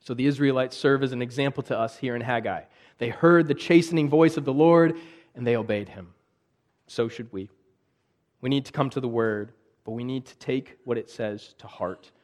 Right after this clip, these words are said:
We need to obey it. Like God tells us in James one, "We've prayed this already this morning. Take it to heart."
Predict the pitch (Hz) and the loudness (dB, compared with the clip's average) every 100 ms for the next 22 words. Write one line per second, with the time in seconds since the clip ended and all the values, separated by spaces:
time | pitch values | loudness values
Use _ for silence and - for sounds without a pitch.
0 | _ 104 113 123 127 - _ - - 104 | _ -10 -8 -6 -8 -14 _ -12 -8 -10
1 | 98 110 113 113 - - _ _ _ _ | -6 -6 -6 -8 -14 -20 _ _ _ _
2 | _ _ _ _ _ _ 117 110 123 123 | _ _ _ _ _ _ -10 -8 0 2
3 | 131 131 - 131 127 120 - 110 107 127 | 0 -2 -4 -4 -4 -8 -10 -14 -10 -8
4 | 131 127 120 110 113 104 82 78 _ _ | -6 -8 -10 -6 -4 -6 -12 _ _ _
5 | _ _ _ - 98 _ - - 151 151 | _ _ _ -20 -20 _ -16 -4 -4 -4
6 | 151 151 - 135 135 139 139 135 - 120 | -6 -6 -2 0 2 0 0 -2 -6 -6
7 | 120 123 123 123 - - 151 151 - 139 | -6 -4 -6 -10 -12 -4 -2 -4 -6 -4
8 | 123 110 - | -2 -2 -6